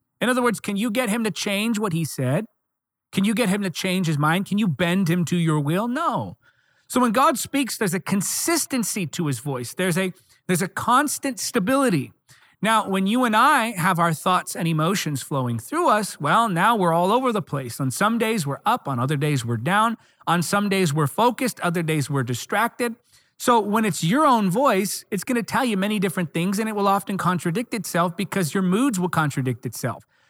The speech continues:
Your moods will contradict moods, and how you feel one day will contradict how you feel another day.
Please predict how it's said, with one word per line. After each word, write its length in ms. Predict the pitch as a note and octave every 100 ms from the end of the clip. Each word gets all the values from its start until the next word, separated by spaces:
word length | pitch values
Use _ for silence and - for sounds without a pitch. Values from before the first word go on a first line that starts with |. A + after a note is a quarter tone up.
| _
Your 100 | G3+
moods 420 | G#3 G3+ C#4 B3+ F3+
will 120 | F#3
contradict 600 | F#3 F#3 F3 E3+ G3 - _
moods, 460 | E3+ D#4 G#3+ A2 G2+
and 300 | C#3 C3+ C3
how 120 | E3
you 140 | G3 G3+
feel 240 | G3+ F#3+
one 180 | G3+ A3
day 140 | A#3+
will 140 | G#3+ -
contradict 460 | G#3 G3 G3+ G3
how 80 | F3+
you 180 | G#3 G3+
feel 220 | G3 G3
another 320 | G3 A3+ C4
day. 220 | G3 G#2